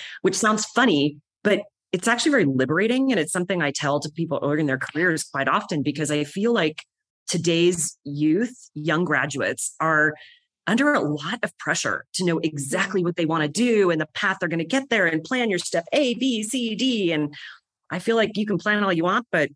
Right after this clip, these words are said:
that's not really how it happens. We all know this. And so, um, well, I'll tell you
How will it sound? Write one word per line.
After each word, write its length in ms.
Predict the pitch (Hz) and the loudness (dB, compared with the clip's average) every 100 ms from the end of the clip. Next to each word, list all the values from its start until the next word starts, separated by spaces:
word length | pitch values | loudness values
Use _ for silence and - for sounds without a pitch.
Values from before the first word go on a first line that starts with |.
| _ | _
that's 220 | 180 175 - | -6 -4 -4
not 140 | 262 | 0
really 160 | 175 131 | 2 2
how 200 | 131 123 | 2 0
it 60 | |
happens. 580 | 139 135 98 123 151 - 370 381 - | -2 -2 -4 -8 -12 -10 -8 -8 -2
We 140 | 196 208 | 2 4
all 180 | 196 | 4
know 180 | 185 190 | 4 4
this. 300 | 160 175 - - - - | 4 4 2 -4 -12 -2
And 240 | 214 208 214 | 0 2 0
so, 440 | 302 226 208 202 190 | 0 0 2 0 -2
um, 360 | 190 180 180 - _ _ _ _ - | -4 -4 -6 -8 _ _ _ _ -10
well, 140 | 202 - | -6 -6
I'll 60 | |
tell 180 | - 214 | -4 0
you 260 | 226 202 | 0 -2